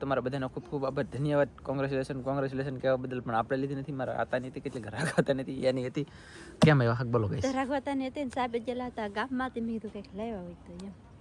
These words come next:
Speaker 1: કાંઈ નહીં, બાપા સીતારામ, ખોરે ખોરીને આવ્યા.
Speaker 2: કાંઈ ન લાવ્યા, બોલો.
Speaker 1: હમ, હમ, બોલો, પૂરો કરજો.
Speaker 2: તો સાહેબ ગયેલા હતા ગામમાં, કાંઈ લાવ્યા નહીં. હું તો પાણીપુરી, પાણીપુરી કંઈક લાવશે,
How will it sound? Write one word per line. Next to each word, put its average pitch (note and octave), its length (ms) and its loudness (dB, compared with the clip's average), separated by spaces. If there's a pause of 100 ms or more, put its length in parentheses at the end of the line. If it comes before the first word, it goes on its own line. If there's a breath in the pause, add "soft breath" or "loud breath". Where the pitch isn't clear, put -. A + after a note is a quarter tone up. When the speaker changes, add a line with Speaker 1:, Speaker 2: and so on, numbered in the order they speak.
(120)
Speaker 1:
કાંઈ A#2+ 300 4
નહીં, G#2+ 180 2
બાપા A2+ 200 0
સીતારામ, F#2 560 -2
ખોરે G#2+ 260 -2
ખોરીને G#2 340 0
આવ્યા. A#2+ 220 2 (920 loud breath)
Speaker 2:
કાંઈ G#3+ 140 -8
ન F#3+ 80 -10
લાવ્યા, F3 280 -12
બોલો. F3 320 -10 (220)
Speaker 1:
હમ, A2+ 60 0
હમ, A2 460 0
બોલો, C#3+ 160 6
પૂરો C3+ 180 4
કરજો. G#2 280 0 (1000)
Speaker 2:
તો G#3+ 80 -4
સાહેબ B3 240 -2
ગયેલા A#3+ 160 2
હતા A#3 180 -2
ગામમાં, C4 500 0
કાંઈ A3 180 0
લાવ્યા A#3 340 0
નહીં. C4 380 0
હું A3+ 160 -6
તો G#3+ 100 -6 (120)
પાણીપુરી, A3 420 -4
પાણીપુરી G#3+ 500 -4
કંઈક F#3 260 -8
લાવશે, C4 500 -2